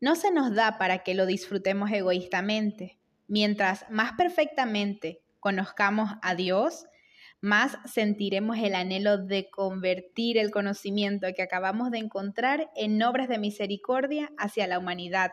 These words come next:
sufriente. El Dios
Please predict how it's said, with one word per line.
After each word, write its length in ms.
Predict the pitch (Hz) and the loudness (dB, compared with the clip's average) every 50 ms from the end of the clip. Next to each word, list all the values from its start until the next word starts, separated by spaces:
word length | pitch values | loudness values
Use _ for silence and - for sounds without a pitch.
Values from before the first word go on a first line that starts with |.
| - - | -4 -10
sufriente. 760 | - 180 - _ 180 165 165 165 160 165 170 - - - _ _ _ _ _ _ _ _ _ _ _ _ _ _ _ _ _ _ _ _ _ _ _ _ _ _ _ _ _ _ _ _ _ _ _ _ _ _ _ _ _ _ _ _ _ _ _ _ _ _ _ _ _ - | -14 -14 -12 _ -8 -6 -4 -4 -6 -6 -10 -12 -16 -20 _ _ _ _ _ _ _ _ _ _ _ _ _ _ _ _ _ _ _ _ _ _ _ _ _ _ _ _ _ _ _ _ _ _ _ _ _ _ _ _ _ _ _ _ _ _ _ _ _ _ _ _ _ 0
El 260 | - 220 220 226 214 | 2 4 6 6 4
Dios 520 | 202 233 262 302 330 311 247 220 - - | 4 4 4 6 6 6 4 2 0 -4